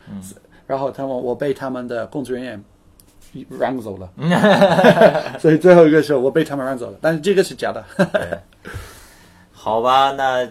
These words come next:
Speaker 1: Bobby 刚才也讲了他们这次去日本这五天非常精彩的行程啊。那个稍后呢，我们会把 Bobby 刚才，呃，在节目里提到的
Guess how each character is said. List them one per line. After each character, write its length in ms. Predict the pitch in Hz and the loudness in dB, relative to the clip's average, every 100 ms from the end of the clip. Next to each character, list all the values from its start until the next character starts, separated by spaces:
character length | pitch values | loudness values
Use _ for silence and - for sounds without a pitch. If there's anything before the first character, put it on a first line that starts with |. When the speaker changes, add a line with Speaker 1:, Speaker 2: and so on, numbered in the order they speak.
| - | -4
Speaker 1:
Bobby 380 | 139 139 123 | -4 -2 -4
刚 160 | 107 120 | -8 -8
才 120 | 123 | -6
也 180 | 113 110 | -6 -6
讲 200 | 107 85 | -6 -6
了 120 | 87 | -8
他 200 | 95 110 | -8 -8
们 140 | 110 101 | -6 -6
这 160 | 104 | -6
次 540 | 101 - 98 92 87 85 _ _ | -6 -8 -8 -6 -8 -14 _ _
去 240 | - - 107 | -20 -16 -12
日 140 | 110 | -10
本 260 | 95 82 82 | -10 -12 -10
这 60 | 101 | -12
五 180 | 90 85 | -12 -14
天 200 | 101 98 | -10 -10
非 140 | 113 | -8
常 180 | 107 101 | -8 -8
精 220 | 101 110 | -8 -12
彩 180 | 101 - | -12 -16
的 40 | - | -18
行 240 | - 87 | -16 -16
程 140 | 82 80 | -16 -16
啊。 260 | 82 82 - - _ | -14 -14 -16 -20 _
那 160 | 120 117 | -16 -6
个 240 | 107 101 | -2 -2
稍 180 | - 170 | 2 2
后 240 | 170 202 | 2 -4
呢， 200 | 113 87 - _ _ - _ | -2 -6 -8 _ _ -20 _
我 120 | 104 | -8
们 140 | 101 120 | -6 -4
会 140 | 131 | -4
把 180 | 95 85 | -2 -2
Bobby 320 | 110 110 92 | -2 -2 -4
刚 160 | 107 104 | -8 -8
才， 300 | 104 104 107 - - - | -6 -8 -10 -16 -20 -14
呃， 240 | 92 87 | -8 -8
在 160 | 87 104 | -6 -8
节 180 | 98 98 | -6 -6
目 100 | 113 | -6
里 140 | 95 | -10
提 240 | 92 98 | -10 -12
到 240 | 95 113 95 | -4 -2 -2
的 260 | 85 76 | -6 -10